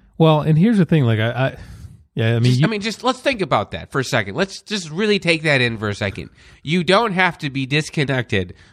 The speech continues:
Speaker 2: while you're going for a run down the street.
Speaker 1: Right.
Speaker 2: Something that's happening live.
Speaker 1: Yeah.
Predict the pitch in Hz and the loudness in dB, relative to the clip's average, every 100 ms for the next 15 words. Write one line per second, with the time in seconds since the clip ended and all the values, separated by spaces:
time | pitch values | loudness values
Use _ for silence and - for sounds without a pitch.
0 | _ 120 123 113 110 151 147 123 110 98 | _ 0 2 2 0 0 0 0 0 0
1 | 98 120 110 95 90 85 82 - 60 - | 0 0 0 -2 -4 -4 -10 -14 -20 -20
2 | _ - 64 - - _ - - _ _ | _ -4 -4 -6 -14 _ -20 -20 _ _
3 | _ _ _ _ _ _ _ - - 147 | _ _ _ _ _ _ _ -12 -2 0
4 | 147 127 123 117 123 104 98 95 85 73 | 0 -2 -2 -2 -2 -4 0 0 0 -6
5 | - _ _ _ - _ _ _ - 120 | -14 _ _ _ -20 _ _ _ 0 2
6 | 101 | 2